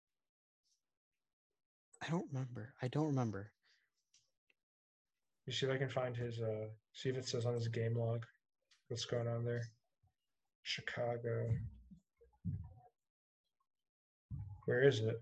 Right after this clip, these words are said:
Speaker 2: What? Uh, no, he didn't even miss a game. He just didn't play,
Speaker 1: Yeah.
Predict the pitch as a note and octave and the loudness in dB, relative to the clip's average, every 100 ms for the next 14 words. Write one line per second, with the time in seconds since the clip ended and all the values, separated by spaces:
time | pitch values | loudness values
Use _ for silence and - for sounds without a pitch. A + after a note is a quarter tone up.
0 | - _ - A#2 A#2 A#2+ C3+ E3 - _ | -8 _ -6 0 2 2 0 -4 -12 _
1 | _ _ _ _ - - _ - C#3 D3 | _ _ _ _ -14 -14 _ 10 12 12
2 | F3 D3 F3+ F3 E3+ E3 C#3+ C3 D3 G#2+ | 12 12 12 12 12 12 10 6 6 4
3 | A#2+ C3 C3 - B2+ A#2 C3 C#3+ G2 | 2 0 2 0 -4 2 6 6 2